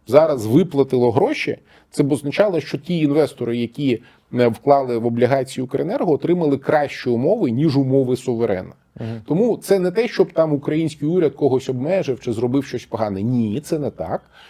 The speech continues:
Speaker 1: Це нормальне міжнародне правило. Суверен має пріоритет. Тому, е, Укренерго виявився в обмеженій ситуації, і він фізично, ну, він не має дозволу робити цей, е, цю виплату. В них гроші на рахунках, я впевнений, що в Укренерго є.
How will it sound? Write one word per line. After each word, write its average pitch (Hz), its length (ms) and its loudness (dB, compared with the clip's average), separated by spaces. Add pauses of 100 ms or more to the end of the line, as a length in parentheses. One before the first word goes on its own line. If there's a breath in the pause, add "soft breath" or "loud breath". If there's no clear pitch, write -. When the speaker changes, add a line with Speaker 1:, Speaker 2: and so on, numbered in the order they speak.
(140)
Speaker 1:
Це - 180 -2
нормальне 151 520 2
міжнародне 123 600 -2
правило. 95 460 -2
Суверен 139 580 -2
має 151 260 -2
пріоритет. 131 560 -4 (400 soft breath)
Тому, 156 520 0 (140)
е, 127 40 6
Укренерго 139 760 0
виявився 165 480 0
в 123 40 0
обмеженій 117 480 0
ситуації, 113 800 -4
і 143 40 -2
він 185 200 -2
фізично, 165 640 -2 (320 soft breath)
ну, 135 180 2
він 135 280 2
не 139 80 4
має 143 300 0
дозволу 123 480 2
робити 110 360 0
цей, 107 440 0
е, 110 120 -4
цю - 140 -4
виплату. 104 440 -2
В 90 80 -10
них 131 180 0 (100)
гроші 147 420 4
на 131 100 0
рахунках, 147 460 -2
я 131 60 2
впевнений, 160 320 -2
що - 140 -4
в 123 40 -4
Укренерго 117 520 -2
є. 107 160 -6